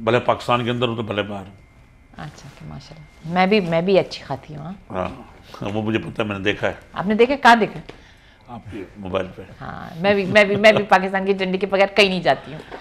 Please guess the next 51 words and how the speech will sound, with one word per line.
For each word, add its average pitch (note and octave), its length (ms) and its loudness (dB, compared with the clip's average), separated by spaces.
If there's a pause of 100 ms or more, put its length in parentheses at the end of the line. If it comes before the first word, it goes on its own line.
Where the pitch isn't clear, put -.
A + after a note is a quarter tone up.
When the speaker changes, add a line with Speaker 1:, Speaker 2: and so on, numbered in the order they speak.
(260)
Speaker 2:
<laughs> A#3+ 840 -4
मैं C4+ 160 6
कहीं A#3+ 160 8
नहीं G#3+ 160 0
जाती E3+ 280 4
हूँ, E3 100 -8 (240)
पाकिस्तान B3+ 380 10
नहीं A3 120 6
जाती A3+ 220 10
बस। - 300 4
<laughs> G3+ 60 0 (2000)
मेरे B3+ 100 10
हस्बैंड B3 340 8
मेरी B3+ 140 4
इस A#3 60 2
बात G#3+ 140 8
पे B3 80 4
बहुत B3 220 6 (100)
डा-, F3+ 560 4
वो F3+ 320 8
करते F3+ 300 4
रहते E3 200 4
हैं, F#3 120 -2
छेड़ते F#3+ 300 2
रहते F3+ 200 2
हैं, - 80 -8 (240)
कहते, B3+ 120 -4
"प-, - 200 -4
इतना B3+ 240 0
प्यार C4 280 10
है D4+ 60 10
तो G4 100 0
पाकिस्तान B3+ 360 6
में C4 100 4
जाके G#3 220 8
रह G3 120 10
लो।" G#4 240 4
Speaker 1:
हाँ A#2 220 4
जी, G2+ 220 -2
सही B2 180 -8
कहा। C#3+ 100 -8
Speaker 2:
मैंने G3+ 220 -2
कहा, B3 100 -2
"मैं A#3+ 100 -2
यहीं G#3+ 220 0
से G#3+ 120 -8
जाके G#3 360 -6
देख F3+ 280 -4
के G#3+ 100 2
आती - 440 0
हूँ।" A#3+ 220 -10